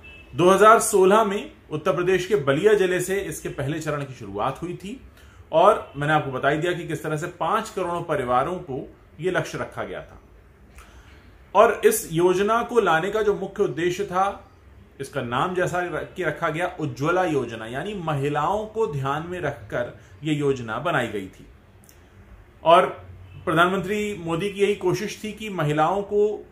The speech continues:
घर में चूल्हा न होने की वजह से, ईंधन गैस का चूल्हा न होने की वजह से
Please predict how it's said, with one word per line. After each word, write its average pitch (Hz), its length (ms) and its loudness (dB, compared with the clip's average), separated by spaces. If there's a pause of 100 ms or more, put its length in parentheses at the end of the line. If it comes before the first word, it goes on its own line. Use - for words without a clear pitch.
(340)
घर 151 220 0
में 208 300 -8
चूल्हा 190 440 -4
न 160 200 -4
होने 196 440 -2
की 240 120 -10
वजह 151 280 0
से, 127 400 -8
ईंधन 165 360 -6
गैस 156 260 -2
का 175 120 -8
चूल्हा 156 340 -6
न 131 120 -8
होने 151 360 -4
की 156 100 -12
वजह 131 260 -6
से 131 260 -8